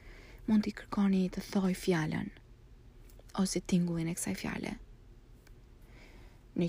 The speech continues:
qoftë se është diçka që vërtet ju nuk mund t'ja jepni, i thoni,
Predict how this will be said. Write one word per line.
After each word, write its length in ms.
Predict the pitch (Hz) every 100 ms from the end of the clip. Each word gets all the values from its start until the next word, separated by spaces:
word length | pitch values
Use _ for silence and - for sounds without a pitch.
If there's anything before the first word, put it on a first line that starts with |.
| -
qoftë 180 | 170 -
se 120 | 170
është 80 | 196
diçka 280 | - 175 175
që 100 | 165
vërtet 340 | 180 - 190 180
ju 120 | 170
nuk 260 | 175 208 - 226
mund 180 | 247
t'ja 120 | 254 220
jepni, 400 | 208 - 269 320 - - - - - -
i 100 | 190
thoni, 480 | 185 165 185 190